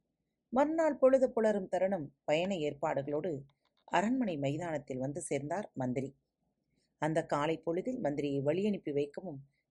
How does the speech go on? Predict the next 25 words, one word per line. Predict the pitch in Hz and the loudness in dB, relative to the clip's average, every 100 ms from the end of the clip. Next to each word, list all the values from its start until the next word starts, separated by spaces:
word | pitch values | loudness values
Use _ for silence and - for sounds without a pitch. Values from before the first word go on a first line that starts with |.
| - | 2
தம்பி | 214 247 262 262 247 | 4 4 2 -2 -2
ஷாஜமானுக்கு | 156 156 175 170 180 175 233 240 | 0 2 0 -2 -4 -4 -6 -2
தங்க | 156 165 202 | -4 -2 0
பரிசு | 156 151 - - | 0 0 -10 -10
பொருட்கள் | 160 - 143 | -8 -4 -4
கொடுத்து | 139 175 220 160 | -2 -4 -2 -4
அனுப்பவும் | 131 135 135 123 - _ _ _ - | -2 -4 -4 -6 -10 _ _ _ -2
பேரரசர் | 240 294 285 226 - 170 139 | 2 2 2 0 0 -2 0
ஷாரியரே | 165 170 208 160 151 147 | 0 2 2 0 0 -4
அரண்மனை | - 160 208 208 156 | -4 -2 -2 -2 -2
மைதானத்திற்கு | 139 139 139 160 135 190 - | -2 -2 -2 -6 -8 -10 -4
வந்துவிட்டார். | 185 135 120 113 147 120 _ _ _ _ _ - | -2 -2 -4 -2 -2 -2 _ _ _ _ _ -2
மதிப்பிட | 139 165 143 151 | 0 0 0 0
முடியாத | 135 139 156 214 | 2 0 0 -2
பொன்னும் | 202 165 170 196 | -2 -4 -2 -2
மணியும் | 127 127 165 156 131 _ _ _ - 170 | -2 -2 -2 -4 -8 _ _ _ -6 -2
ஆபரணங்களாகவும் | 208 262 254 220 190 147 139 147 156 214 _ _ _ | 0 2 0 0 2 0 0 -6 -8 -12 _ _ _
பல | - 185 190 | 2 4 4
பெட்டிகளில் | 214 220 269 262 262 262 - - | 0 -2 0 2 2 -2 -8 -10
இட்டு | 202 - | -8 -8
பூட்டி | - 196 196 196 139 - - | -6 -6 -4 -6 -8 -12 -2
பல | 170 170 | 0 2
ஒட்டகங்களின் | 156 - 262 262 233 208 | 0 -2 -2 0 0 0
மேல் | 208 226 | 2 -2
ஏற்றப்பட்டன. | 226 - - - - 120 123 | -2 -6 -6 -8 -8 -6 -8